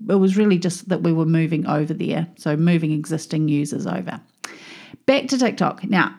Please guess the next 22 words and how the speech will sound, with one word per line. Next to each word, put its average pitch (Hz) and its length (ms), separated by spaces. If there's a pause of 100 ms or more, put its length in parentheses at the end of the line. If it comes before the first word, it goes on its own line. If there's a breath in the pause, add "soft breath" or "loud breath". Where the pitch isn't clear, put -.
I 247 180
remember 294 420
asking 208 420
my 190 160
friend 180 340
in 175 140
Australia 165 640
if 165 140
she 190 420
was 190 200
using 170 360
TikTok - 640
during 220 280
this 196 200
time 170 300
when 170 120
we 165 120
were 170 80
all 196 180
stuck 185 240
at - 100
home. 170 420